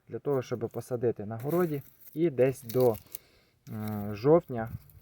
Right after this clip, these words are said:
до середини жовтня, мабуть, вже забрати цю цибулю. Може, й до кінця вересня. Побачимо, як вона укоріниться, як буде давати зелень. Дивіться, в першу чергу, щоб було добре перо, якісне, треба, е, цибулину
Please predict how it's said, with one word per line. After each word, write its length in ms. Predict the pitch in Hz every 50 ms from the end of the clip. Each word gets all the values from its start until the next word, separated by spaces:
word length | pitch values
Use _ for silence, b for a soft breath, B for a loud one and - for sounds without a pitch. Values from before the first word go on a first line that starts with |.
| -
до 140 | - 117 117
середини 520 | - - 131 120 120 117 139 156 151 131 117
жовтня, 320 | 120 139 131 - 117 107
мабуть, 300 | 107 113 123 123 127 107
вже 180 | 107 110 113 113
забрати 460 | 110 120 101 110 120 120 123 - 110
цю 160 | - - 110
цибулю. 420 | - - 113 101 104 107 101 98
Може, 280 | 104 113 123 139 131 131
й 20 |
до 260 | 104 98 110 110 110 - B B B B B B - -
кінця 300 | 117 113 - - 117 113
вересня. 460 | 98 113 117 120 127 - - 110 92
Побачимо, 540 | - 110 101 110 107 - - 107 101 101 104
як 220 | 101 107 107 - -
вона 180 | 107 107 104
укоріниться, 540 | 107 - - 120 135 143 165 170 165 - 113
як 160 | 107 117 113
буде 200 | - 117 104 113
давати 400 | 107 110 107 104 104 98 - 107 - - - - - -
зелень. 420 | 101 101 110 110 98 92 90 92 101 - - - - _ _ _ _ _ - _ _ _ _ _ - _
Дивіться, 360 | - 123 117 110 - - 98 - B B B B B B B B B B B
в 40 | B
першу 240 | 165 170 - - 147
чергу, 300 | - - 156 147 139 123
щоб 220 | - - 127 113
було 240 | 107 127 131 123 117
добре 320 | 107 123 120 107 107 104
перо, 380 | - - 110 113 131 151 170 170 - _ - - - - -
якісне, 520 | 123 139 139 - 131 120 - - 120 113 113 - - - - - -
треба, 340 | 117 127 139 135 135 131 - - b b b b b b b b b b _ -
е, 400 | 107 107 107 107 107 104 110 - _ _ _
цибулину 540 | - 123 110 117 117 110 113 117 135 156 165